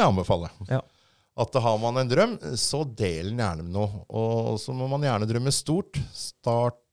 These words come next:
Speaker 1: smått, eh, og så er det å holde fokus og stå på,
Speaker 2: Mm.
Speaker 1: liksom.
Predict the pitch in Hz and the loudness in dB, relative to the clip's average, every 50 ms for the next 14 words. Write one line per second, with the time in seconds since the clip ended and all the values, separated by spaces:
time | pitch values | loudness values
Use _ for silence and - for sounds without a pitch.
0 | _ - - - - 123 120 127 151 - - _ _ _ _ - 131 127 127 127 | _ -8 -6 -6 -4 -2 -2 -2 -2 -2 -6 _ _ _ _ -2 0 2 2 4
1 | 123 123 123 123 113 - - - 123 117 113 110 110 117 117 120 120 120 123 123 | 2 2 2 0 -2 -2 -2 -2 0 0 0 0 0 0 0 -2 -2 -2 -2 -2
2 | 123 123 123 120 117 120 117 117 110 - 120 113 113 - - 123 117 - - - | -2 0 0 0 0 0 0 -2 -2 0 -2 -2 -2 -2 -2 -2 0 0 0 -2
3 | - - - - _ _ _ _ _ _ _ _ _ _ _ _ _ _ - 120 | -2 -4 -8 -12 _ _ _ _ _ _ _ _ _ _ _ _ _ _ -6 -4
4 | 120 117 113 - - - 117 120 113 - 123 131 139 131 - - - - 139 131 | -2 -2 -2 -2 2 4 4 4 4 6 4 4 4 4 0 -6 -4 -2 0 2
5 | 123 117 - 127 131 131 | 2 2 2 0 0 0